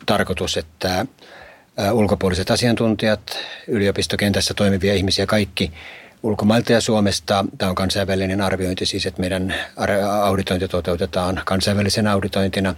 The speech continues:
kuten kaikissa isoissa yliopistoissa Suomessa tehdään, niin he, he antavat meille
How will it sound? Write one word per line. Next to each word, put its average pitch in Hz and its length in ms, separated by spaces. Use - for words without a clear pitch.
kuten 98 180
kaikissa 95 480
isoissa 98 360
yliopistoissa 95 720
Suomessa 95 380
tehdään, 95 520
niin 101 160
he, 104 120
he 117 280
antavat 110 360
meille 131 180